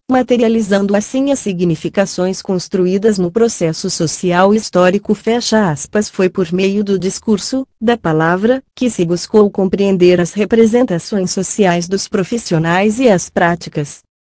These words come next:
profissionais no contexto da medida socioeducativa no estado de São Paulo. Metodologia. O trabalho foi desenvolvido sob o viés do modelo de pesquisa qualitativa em que se objetivou,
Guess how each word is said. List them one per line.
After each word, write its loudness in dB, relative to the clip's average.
profissionais 0
no -4
contexto -2
da 2
medida 0
socioeducativa -4
no 0
estado 0
de -6
São -4
Paulo. -4
Metodologia. 2
O 0
trabalho 4
foi 2
desenvolvido -2
sob -2
o -2
viés 2
do -2
modelo 2
de 2
pesquisa 0
qualitativa 0
em 0
que -2
se 0
objetivou, 0